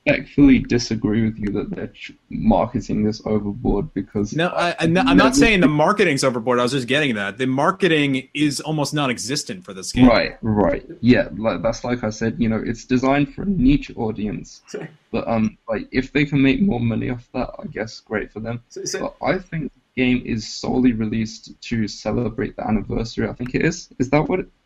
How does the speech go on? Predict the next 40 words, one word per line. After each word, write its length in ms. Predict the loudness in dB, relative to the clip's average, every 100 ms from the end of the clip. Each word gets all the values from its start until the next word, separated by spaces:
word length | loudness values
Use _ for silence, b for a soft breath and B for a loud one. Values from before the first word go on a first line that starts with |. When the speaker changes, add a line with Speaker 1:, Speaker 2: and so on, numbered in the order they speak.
| _ _
Speaker 1:
it's 220 | -8 -2
the 180 | 2 4
anniversary 540 | 4 4 2 2 -2 -10
or 60 |
something 200 | -8 -6
Speaker 3:
It's, 100 | -4
Speaker 1:
to 60 | -4
Speaker 3:
it's 80 | -2
Speaker 1:
celebrate? 160 | -4 0 0
Speaker 3:
officially 340 | 0 -2 -4
released 380 | -4 -4 -6 -8
for 60 |
the 80 | -14
thirtieth 380 | -10 -10 -8 -12
anniversary 560 | -14 -14 -12 -14 -16 -20
of 60 | -20
the 60 |
series, 400 | -20 -18 -20 -20
is 100 | -20
the, 180 | -14 -4 6
Speaker 1:
Yes. 240 | 6 6
Speaker 2:
You 60 | 4
know, 240 | 4 2
Speaker 3:
idea. 120 | 0 0
Speaker 2:
you 80 | 4
know, 220 | 4 2
I 140 | 0
think 300 | 2 0 0 0
every 320 | 2 4 2
year 380 | 2 -2 -2 -6
is 180 | -8 -6
an 80 |
anniversary 640 | -4 -4 -2 -4 -4 -8 -8
for 160 | -8 -12
this 200 | -10 -12
series. 240 | -12 -4
Speaker 3:
I 80 | -2
mean, 80 | 0
that's 220 | 0 -4
true, 340 | -2 2 4